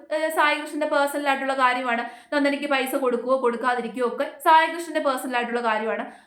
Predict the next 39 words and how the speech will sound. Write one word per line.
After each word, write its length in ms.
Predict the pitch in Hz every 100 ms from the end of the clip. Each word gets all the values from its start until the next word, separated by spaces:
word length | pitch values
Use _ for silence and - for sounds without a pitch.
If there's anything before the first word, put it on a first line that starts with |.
| 339
അതിൽ 320 | 349 294 285
നമ്മൾ 280 | 269 240 254
ഇടപെടുന്നില്ല. 500 | 226 233 233 202 -
അപ്പൊ 400 | - _ - 277
സത്യത്തിൽ 540 | - - 339 349 415
പറഞ്ഞു 280 | 359 330 330
കഴിഞ്ഞാൽ 280 | 311 302 302
ഒരു 220 | 294 302
വേഗ് 400 | 233 262 269 330
ആയിട്ടുള്ള, 420 | 294 262 240 233 240
ഒരു 200 | 247 269
ഫാൾസ് 560 | - 262 262 320 349
ആയിട്ടുള്ള 360 | 302 262 254 254
ഒരു 80 | 254
ഇമേജ് 400 | 220 233 233 233
പ്രേക്ഷകരുടെ 600 | 233 247 277 285 285 285
മുമ്പിൽ 240 | 233 233 233
തന്നതുപോലെയാണ് 680 | 220 226 233 233 226 202 220
എനിക്ക് 280 | 220 220 220
ഫീൽ 240 | 285 254 254
ചെയ്യുന്നത്. 320 | 247 208 - - - -
അതിന് 200 | 294 311
വേറൊരു 300 | 302 269 277
കാര്യമുണ്ട്. 460 | 269 226 226 220 190 - _ _ -
സീക്രട്ട് 340 | 294 294 349
ഏജന്റ് 200 | 370 370
എന്ന് 120 | 359
പറയുന്ന 240 | 359 311 302
യൂട്യൂബർ 480 | 294 277 285 277 294
എല്ലാ 520 | 285 269 285 311 339
കാര്യത്തിലും, 420 | 302 262 233 202
സോഷ്യലി 400 | - 240 247 285
നടക്കുന്ന 340 | 294 262 269 269
എല്ലാ 280 | 247 240 254
കാര്യത്തിലും 380 | 262 226 233 254
റിയാക്ഷൻ 480 | 233 226 233 - 269
ചെയ്ത് 320 | 233 214 269
വീഡിയോ 300 | 302 330 320
ഇടുന്നു. 220 | 233 180